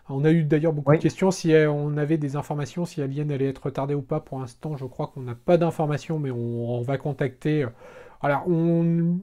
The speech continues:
Speaker 1: actuellement, nous, on n'est pas non plus à la course aux éditeurs parce qu'on sait qu'ils ont d'autres choses à gérer aussi.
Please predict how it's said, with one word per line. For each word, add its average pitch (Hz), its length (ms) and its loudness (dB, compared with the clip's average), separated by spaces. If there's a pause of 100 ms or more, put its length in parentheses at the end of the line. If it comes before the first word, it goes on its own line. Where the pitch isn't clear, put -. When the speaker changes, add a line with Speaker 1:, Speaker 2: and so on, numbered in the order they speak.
(120)
Speaker 1:
actuellement, 196 520 4
nous, 180 240 4
on 147 760 -2
n'est 147 100 2
pas 180 140 6
non 165 140 4
plus 180 220 4
à 156 40 2
la 143 100 0
course - 420 -2
aux 165 120 0
éditeurs 156 580 0
parce 143 180 -4
qu'on 147 160 -10
sait 160 200 -4
qu'ils 135 280 -8
ont 131 80 -8
d'autres 131 320 -8
choses 151 220 -4
à 135 80 -4
gérer 143 280 -6
aussi. 180 420 -2